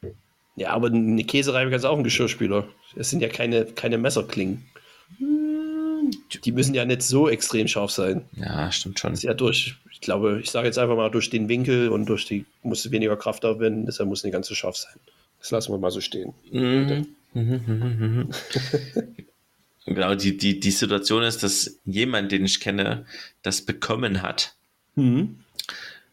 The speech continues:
Speaker 2: Eigentlich auch schon im Vorfeld immer schon erwähnt hat, dass die das eigentlich irgendwie sinnlos findet.
Speaker 1: Mhm.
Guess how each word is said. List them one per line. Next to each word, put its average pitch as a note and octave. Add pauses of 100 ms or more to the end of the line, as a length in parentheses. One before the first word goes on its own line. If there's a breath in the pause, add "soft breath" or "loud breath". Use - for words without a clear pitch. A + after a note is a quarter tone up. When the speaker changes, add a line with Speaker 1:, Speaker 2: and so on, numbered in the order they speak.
(120)
Speaker 2:
Eigentlich A#2
auch A2
schon -
im A2
Vorfeld -
immer G#2
schon G2 (180)
erwähnt F#2+
hat, G2+
dass G2
die G2+
das -
eigentlich E2+
irgendwie F2+
sinnlos G2+
findet. - (400)
Speaker 1:
Mhm. B2